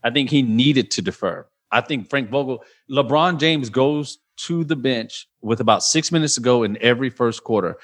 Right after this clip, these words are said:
Name me another team where LeBron was able to do that and then come back in the second quarter with the lead, not playing from behind and the table's not turning. Alex Caruso, Br-, um, Avery Bradley sitting out has made Alex Caruso and, and,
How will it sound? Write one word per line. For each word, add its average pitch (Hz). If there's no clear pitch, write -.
Name 135
me 175
another 147
team 143
where 113
LeBron 123
was 120
able 120
to 107
do 131
that 143
and 120
then 113
come 135
back 131
in 120
the 107
second 135
quarter 147
with 131
the 104
lead, 107
not 139
playing 139
from 123
behind 98
and 113
the 107
table's 113
not 101
turning. 87
Alex 156
Caruso, 147
Br-, 131
um, 117
Avery 156
Bradley 135
sitting 127
out 127
has 120
made 127
Alex 135
Caruso 127
and, 107
and, 104